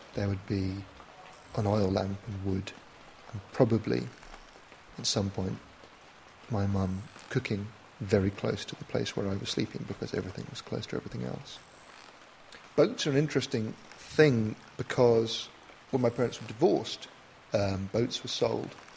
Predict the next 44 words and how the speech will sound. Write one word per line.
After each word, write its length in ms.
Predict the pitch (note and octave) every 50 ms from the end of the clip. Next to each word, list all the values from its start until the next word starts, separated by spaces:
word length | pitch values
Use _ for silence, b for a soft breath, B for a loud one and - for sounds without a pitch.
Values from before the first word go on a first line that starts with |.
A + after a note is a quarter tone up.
| - - - - -
Boats, 280 | - G2+ B2+ - -
boat, 300 | - - - G2 F#2 - - -
we 60 | A2+
didn't 160 | A2 G2+ G2+
have 120 | G2 G#2+
lots 180 | G#2+ A#2+ - -
of 80 | - -
boats. 260 | - - - - - B B B B B B B B B - -
And 460 | A#2+ A#2 A#2 A#2 A#2+ A#2+ A#2 A#2 - B B B B B
that 100 | - G3
was 80 | G#3+ F#3+
a 40 | F3
huge 500 | - - G#3 E3+ D#3 C#3+ B2+ - - - - -
wrench, 560 | C#3+ F#3+ F#3 A#2+ F#2+ F2+ - - - - - - - - - - - - -
not 240 | C#3+ D3 - -
just 320 | - C#3+ C3 C3+ - - -
because 420 | B2 - - C3 A2+ A2+ - - - - - - - - - - - - -
it 120 | A2+ A#2+
was 160 | C3 A#2 G2+
really 160 | B2 B2+ A2+
<laughs> 60 | G#2 A2
nice 260 | A2 G2+ G2+ - -
to 80 | - A2+
have 200 | G#2+ D3 C3+ -
a 40 | A2+
boat 400 | - - A#2+ A2+ A#2 - - - -
and 100 | B2 A2+
I 100 | A2 A2
was 160 | A2 A2 A2 - - - - - -
mourning 560 | C#3+ B2 A#2+ B2 B2+ B2+ C3+ B2 A#2 A2+ A2+
my 120 | G#2+ G#2
lost 340 | A2 A2+ A#2+ B2 B2 - -
privilege, 400 | - - C3 A2 G#2 G#2+ - - B B B B B B B -
but 300 | - G3+ - - - B2+
because 760 | - C3 - - - E3+ E3+ D#3+ B2+ A2+ G#2+ G#2 - - - - - - - - - - - - - - B B B B B B - -
the 80 | C#3
sort 160 | B2 D3 C3
of 180 | B2+ A#2+ - -
boaty 560 | C#3 C#3+ D3 E3 D3 - - C#3+ B2 A#2+ A#2 A2+ - - - -
space 540 | - - - - D3 C3+ B2+ B2 A#2 - -
and 100 | A#2+ A#2
what 160 | A#2 A#2 -
it 80 | B2 -
represented 560 | - - - - B2 A2+ A#2 A2 A2+ - A2+